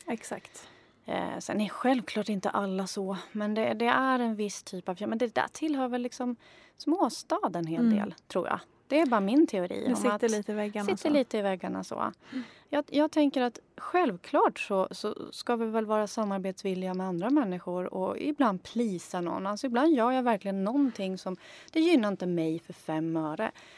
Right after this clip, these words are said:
Speaker 2: men det hjälper en annan människa på traven.
Speaker 1: Mm.
Speaker 2: Det får någon att bli glad, det får någon att må bra.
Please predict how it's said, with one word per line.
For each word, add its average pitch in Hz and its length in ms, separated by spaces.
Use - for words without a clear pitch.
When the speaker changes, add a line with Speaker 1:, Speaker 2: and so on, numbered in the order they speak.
Speaker 2:
men 311 120
det 339 80
hjälper 175 640
en 170 140
annan 160 320
människa 160 380
på - 100
traven. - 680
Speaker 1:
Mm. 208 320
Speaker 2:
Det 247 60
får 214 340
någon 190 180
att 175 140
bli 180 100
glad, 175 640
det 180 100
får 175 220
någon 170 200
att 170 120
må 180 180
bra. 170 760